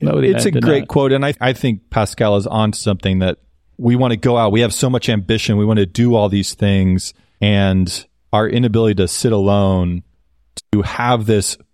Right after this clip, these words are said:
Speaker 2: fullness and to explore who our own identity is, to be alone with our own thoughts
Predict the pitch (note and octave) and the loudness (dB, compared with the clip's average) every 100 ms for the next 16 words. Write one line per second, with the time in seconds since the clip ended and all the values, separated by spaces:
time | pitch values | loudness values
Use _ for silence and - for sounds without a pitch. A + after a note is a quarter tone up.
0 | _ - - C3+ C#3 C3 G#2+ G2 - - | _ -18 -4 0 2 2 2 0 -4 -10
1 | _ _ _ _ - A#2 G#2 C3 A2+ - | _ _ _ _ -2 0 0 0 0 -2
2 | - - A#2+ B2+ C3+ C#3 C#3+ _ _ - | -8 -4 0 2 2 0 -2 _ _ -2
3 | E3 F3 - A2+ A2+ G#2+ B2 B2 G2 F2 | 0 0 0 0 2 2 2 0 -2 0
4 | G2 G#2+ F2+ E2+ E2 E2+ E2+ - - _ | 0 0 0 0 0 -2 -4 -8 -18 _
5 | _ _ _ _ - A2 B2+ C3 C3 - | _ _ _ _ -4 -2 0 0 -2 -8
6 | _ - G#2+ G#2+ B2 C#3+ - G2+ F#2 G#2 | _ -2 0 2 2 0 0 0 0 0
7 | G#2+ - F2+ F2 F2 - | -2 -2 -2 -2 -6 -10